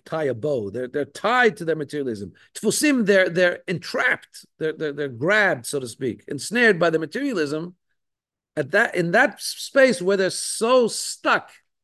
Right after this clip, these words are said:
in, in their physicality and their physical limitations, Hashem says, "Come, let's make a covenant." So when you make a covenant with Torah from being so, so, so limited, so Hashem has to come down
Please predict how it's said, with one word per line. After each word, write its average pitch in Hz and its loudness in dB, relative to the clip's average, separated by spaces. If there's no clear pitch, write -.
in, 208 -4
in 202 -4
their 185 0
physicality 180 -2
and 143 -4
their 135 -6
physical 170 -6
limitations, 156 -4
Hashem 185 -4
says, 165 -4
"Come, 180 0
let's 135 -2
make 151 -4
a 147 -6
covenant." 147 -4
So 165 6
when 151 2
you 160 0
make 185 4
a 220 2
covenant 208 2
with 156 -2
Torah 185 4
from 139 -6
being 175 -2
so, 175 -4
so, - -18
so 180 -2
limited, 165 2
so 131 -6
Hashem 202 -4
has 196 -4
to 156 -8
come 185 -4
down 165 -2